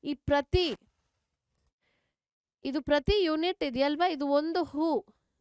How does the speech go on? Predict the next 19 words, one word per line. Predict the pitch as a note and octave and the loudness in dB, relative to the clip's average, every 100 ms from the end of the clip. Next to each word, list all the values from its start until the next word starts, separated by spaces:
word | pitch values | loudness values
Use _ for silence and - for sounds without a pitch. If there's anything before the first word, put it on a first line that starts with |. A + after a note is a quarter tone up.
| - | -12
ಇದು | C4 D4+ | -6 -4
ಒಂದು | C4 C4 D4 D#4+ F#4 | 0 0 0 -2 -2
ಹೂ, | E4 D4 D4 | -2 -2 -4
ಎರಡು | - A3+ A#3+ C4+ D4 B3 | -4 -2 0 2 2 0
ನೋಡಿ | A3+ A3+ A#3 | -2 -6 -6
ಶೇಡ್ | - A#3+ A#3 | -4 -4 -2
ಮಾಡಿದೆ | A3+ G#3+ G3+ | -4 -4 -4
ನಾನು, | F#3+ F3+ F3+ _ _ _ _ _ _ _ A3+ | -6 -8 -12 _ _ _ _ _ _ _ -10
ಮೂರನೇ | A#3 C#4+ D4+ C#4+ C#4+ | -6 -4 -2 -2 -2
ಹೂ | B3+ A3+ | 0 -2
ಅಂತ | G3+ G#3 | -4 -6
ಅನ್ಕೊಳ್ಳಿ. | G#3+ G3 F3 E3 - _ _ _ - | -8 -8 -10 -10 -12 _ _ _ -14
ಓಕೆ, | A3 - D#4 _ _ _ _ - | -10 -6 -6 _ _ _ _ -10
and | B3+ C#4 | -4 0
ಆ | |
ಒಳಗಡೆ | C4 C4 C#4+ F4+ G4+ | 4 4 4 4 4
ಕಾಣಿಸ್ತಾ | F#4 D4+ D4+ - | 4 0 -2 -2
ಇರುವಂಥ | D#4 D4+ D4+ D4 D4+ | 0 2 0 -2 -4
ಭಾಗ | C4 B3+ B3 | 0 0 2